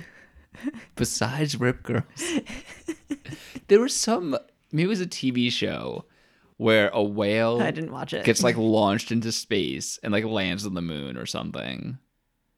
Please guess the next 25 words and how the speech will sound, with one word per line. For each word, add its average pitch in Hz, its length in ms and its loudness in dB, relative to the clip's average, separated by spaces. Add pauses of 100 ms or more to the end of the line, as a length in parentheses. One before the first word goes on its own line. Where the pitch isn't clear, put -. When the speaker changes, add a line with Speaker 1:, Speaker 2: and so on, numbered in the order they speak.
(260)
Speaker 2:
And 131 140 4
the - 80 2
ending 113 240 4
credits - 680 -2
are - 60 4
Speaker 1:
This - 100 8
Speaker 2:
just 226 60 4
Speaker 1:
sounds 240 220 6
like 285 140 4
a 233 60 4
Futurama 165 600 2
kind - 180 -2
of - 80 -6
thing. - 320 -4
Speaker 2:
I 110 80 -8
think 143 200 -4
it, 175 100 2 (100)
I 117 100 6
was 139 140 0
thinking 135 280 2
Futurama, 117 640 2
which 135 140 -4
is 123 80 -6
pretty 117 200 2
funny. 123 560 -2